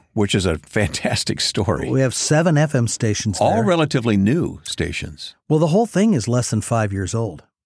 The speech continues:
Speaker 2: It's just we had, we had broadcasts from the Soviet Union, Russia, into Ukraine on a big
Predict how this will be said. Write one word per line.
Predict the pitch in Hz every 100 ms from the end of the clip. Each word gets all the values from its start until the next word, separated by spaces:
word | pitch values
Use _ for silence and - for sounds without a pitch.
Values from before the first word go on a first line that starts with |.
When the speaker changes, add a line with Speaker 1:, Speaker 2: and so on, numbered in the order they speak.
| _ -
Speaker 2:
It's | 110 -
just | - 117 -
we | 123
had, | 131 120 117
we | 131 127
had | 135 107
broadcasts | 131 143 151 - 147 151 - - -
from | - - - 131 147 165 156 _ _ -
the |
Soviet | - 143 139 160
Union, | 131 117 110 123 135 _ _ _ -
Russia, | 120 117 - 107 127 _ _ _
into | 147 147 147 151
Ukraine | 143 - 131 120 120 123
on | 117
a | 107
big | 104 185 180 143